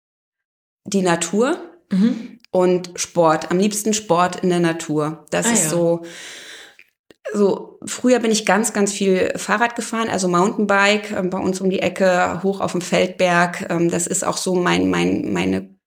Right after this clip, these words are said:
Speaker 1: Kopffreistrategie.
Speaker 2: Mhm.
Speaker 1: Und,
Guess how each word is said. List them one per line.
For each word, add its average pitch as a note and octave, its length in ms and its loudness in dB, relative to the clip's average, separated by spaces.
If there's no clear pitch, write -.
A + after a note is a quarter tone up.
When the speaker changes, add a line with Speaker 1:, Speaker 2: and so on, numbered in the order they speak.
Speaker 1:
Kopffreistrategie. E3+ 1500 -2
Speaker 2:
Mhm. G#3 200 4
Speaker 1:
Und, F3 500 0